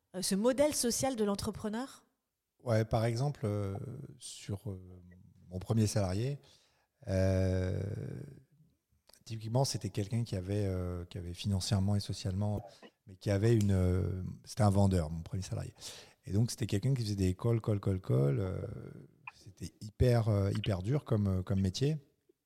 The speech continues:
Speaker 2: Mais, euh, il avait, euh, une rage de vaincre. Et donc, en fait, c'est quelqu'un qui s'était toujours battu. Donc, moi, j'étais hyper content d'avoir ce premier salarié, quoi. Et, euh, en fait, euh, grattant, euh, créant de la confiance, euh, je creusais un peu sous le capot et, euh, idéologiquement, euh, quelqu'un, euh, très entré à gauche, quoi.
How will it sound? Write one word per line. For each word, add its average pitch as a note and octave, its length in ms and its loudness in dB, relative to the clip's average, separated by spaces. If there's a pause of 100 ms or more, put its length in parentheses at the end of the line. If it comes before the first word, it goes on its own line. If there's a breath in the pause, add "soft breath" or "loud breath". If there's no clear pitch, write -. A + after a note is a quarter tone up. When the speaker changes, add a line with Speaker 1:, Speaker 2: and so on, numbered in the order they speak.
(480)
Speaker 2:
Mais, A2+ 300 8
euh, F#2 520 6
il F2+ 120 2
avait, A2 320 4
euh, F#2+ 240 2
une G2 100 2
rage G#2 240 4
de G#2 80 2
vaincre. G2+ 500 0 (200 loud breath)
Et G2+ 60 0
donc, B2+ 180 4
en A2+ 60 8
fait, C#3+ 140 8
c'est G#2+ 180 4
quelqu'un G#2+ 280 2
qui C3 140 -4
s'était F#2+ 180 -6
toujours A2 200 0
battu. G2 320 -2
Donc, A2+ 160 -4
moi, G#2 60 -2
j'étais - 160 -4
hyper G2 160 -4
content B2+ 240 -2
d'avoir F#2+ 240 2
ce - 80 -12
premier G2 240 -8
salarié, A#2 320 -4
quoi. - 160 -18 (560 loud breath)
Et, D#3 360 4
euh, G#2 400 4
en F2+ 80 -2
fait, - 280 -2
euh, G2 220 4
grattant, C3+ 540 2
euh, A2 60 6
créant A2 220 2
de G2+ 60 2
la F#2+ 80 2
confiance, - 560 0
euh, G2 460 4
je F2+ 80 -6
creusais A2 240 2
un G2+ 120 6
peu A#2 140 2
sous - 160 -6
le F2+ 60 -6
capot D#3 520 0
et, C#3 180 2
euh, G#2 280 4
idéologiquement, G2 840 2
euh, A2+ 180 4
quelqu'un, C3+ 520 2
euh, G#2+ 260 2
très A2+ 240 -2
entré A#2+ 240 0
à C3 60 4
gauche, A#2+ 260 -2
quoi. - 100 -12